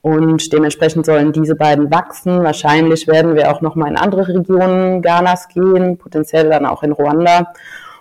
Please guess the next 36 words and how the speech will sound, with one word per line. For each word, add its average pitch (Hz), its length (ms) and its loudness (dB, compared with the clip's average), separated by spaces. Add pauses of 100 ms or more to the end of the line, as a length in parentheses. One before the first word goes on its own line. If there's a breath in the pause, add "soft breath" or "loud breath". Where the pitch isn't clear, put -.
(140)
Und 151 680 0
genau, 131 340 2
in 143 140 2
den 147 120 2
nächsten 151 380 -2
Jahren 147 380 2
ist - 220 -8
es, - 200 -8
steht's 175 280 -4
aber 127 240 4
auch 147 100 2
auf 147 160 -2
dem 143 160 -6
Plan, 151 560 0
auch 139 220 -4
in 143 120 -2
andere, 147 640 2 (120)
vor - 80 -18
allem 147 160 0
die 147 80 0
Nachbarländer 165 680 2
dann 156 160 2
erstmal 151 540 -2
auch - 460 -6
hinzugehen. 147 840 -2 (600 loud breath)
Weil, 143 480 4
ja, 139 100 2
wir 147 80 2
sehen 165 200 2
auch 160 200 -4
jetzt 175 220 0
schon, 175 400 2
man 156 160 0
kriegt - 320 -8
auch 156 220 0
Bewerbungen 160 840 2